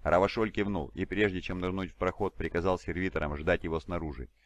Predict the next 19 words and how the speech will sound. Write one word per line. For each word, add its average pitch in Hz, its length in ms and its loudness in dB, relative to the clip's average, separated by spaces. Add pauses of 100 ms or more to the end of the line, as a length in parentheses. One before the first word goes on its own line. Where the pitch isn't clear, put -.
(220)
Минуя 101 400 2
исповедальное 98 600 2
поле, 87 440 0
он 90 160 0
ощутил 90 380 -2
легкое 87 340 2
покалывание. 69 720 0 (400)
Исповедальня 98 680 4
была 85 280 4
совершенно 85 480 -4
пуста, - 340 -4
если 76 280 -4
не 92 120 -2
считать - 400 2
одинокого 85 520 -2
металлического 80 720 -4
табурета 80 420 -2
посреди 76 380 -8
комнаты. 71 500 -6